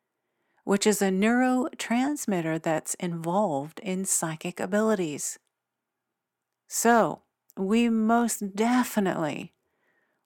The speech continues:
want to consider the care and nurturing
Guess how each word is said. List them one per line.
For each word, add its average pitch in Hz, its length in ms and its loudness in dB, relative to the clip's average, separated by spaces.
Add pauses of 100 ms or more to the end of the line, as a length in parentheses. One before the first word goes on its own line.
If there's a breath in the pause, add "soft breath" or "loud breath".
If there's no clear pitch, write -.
want 190 340 4
to 220 360 0 (140)
consider 220 880 2
the 190 120 0
care 196 680 2
and 220 240 2
nurturing 175 920 0